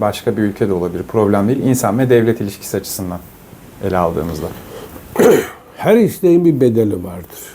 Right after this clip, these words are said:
Speaker 2: Her elde edilene de bir şey ödeme. Eğer bir şey ödemiyorsanız siz gasp ediyorsunuz demektir. Başkalarının hakkını alıyorsunuz demektir. Tabii insan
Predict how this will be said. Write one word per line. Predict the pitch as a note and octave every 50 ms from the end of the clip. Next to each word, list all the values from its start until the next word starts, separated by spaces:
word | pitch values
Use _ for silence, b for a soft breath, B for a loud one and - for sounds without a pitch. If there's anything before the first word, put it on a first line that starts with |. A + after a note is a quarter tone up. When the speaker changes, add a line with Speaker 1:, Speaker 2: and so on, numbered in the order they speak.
| - - - - - -
Speaker 2:
Her | - F#3 G#3+ F#3+
elde | F#3 E3 D#3+ D3+ C#3+ D3 C#3+
edilene | C3+ C#3 C#3 C3+ C3+ C3+ C3 C#3 C#3 C#3 C#3
de | D#3 D3+
bir | B2+
şey | - - D3+ D3+
ödeme. | B2+ G#2 G2+ G2 G2 F#2+ - - - - - D3+
Eğer | D3 C3 D#3+ F#3 F3+ C#3 A2+ A2+
bir | B2+ C3+
şey | - - E3 D#3+
ödemiyorsanız | D3+ D3 E3+ F3+ F3+ D#3+ D3+ C#3 A2 - - A#2 G#2+ A2+ D3 F#3 F#3 - - - - - - - - - - - - - -
siz | - - D3+ D#3+ C#3 A2+ G2
gasp | - C#3 D3 B2+ - - - B2
ediyorsunuz | A2 G2+ G2 G#2+ G2 - - - A#2+ G#2+ F#2 F#2 F#2+ -
demektir. | F#2 F#2+ G2 G2 F2+ - - - - - - - - - - - - - -
Başkalarının | C3 B2+ - - - D3 C3+ C3 C3+ C#3+ E3+ E3+ C3+
hakkını | G#2 A2+ C#3 B2+ - - - C#3 C3 C3+ D#3+ E3 E3 - - - - - - - - -
alıyorsunuz | B2 A#2+ A#2+ A#2 A2 G2+ - - G#2+ F2+ F2 F2 G2 -
demektir. | F#2+ F2+ F#2+ - - - - - - - - - - - - - - - - - - -
Tabii | D#3 D#3 F3 G3+
insan | G#3+ F3+ F3+ F3 - - G3+ G3+ G#3+